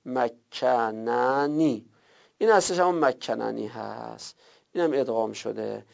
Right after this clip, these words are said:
پس این می‌گیم که صیغهٔ اول ماضی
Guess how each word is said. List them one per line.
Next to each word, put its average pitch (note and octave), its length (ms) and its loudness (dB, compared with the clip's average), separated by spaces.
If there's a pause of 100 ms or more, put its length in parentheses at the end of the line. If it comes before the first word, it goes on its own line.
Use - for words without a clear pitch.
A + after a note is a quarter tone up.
(260)
پس D3 260 2
این F3 120 -4
می‌گیم C3+ 280 -4
که A#2+ 120 -12
صیغهٔ A#2 540 -2
اول A#2 800 0 (320)
ماضی A#2+ 1040 -4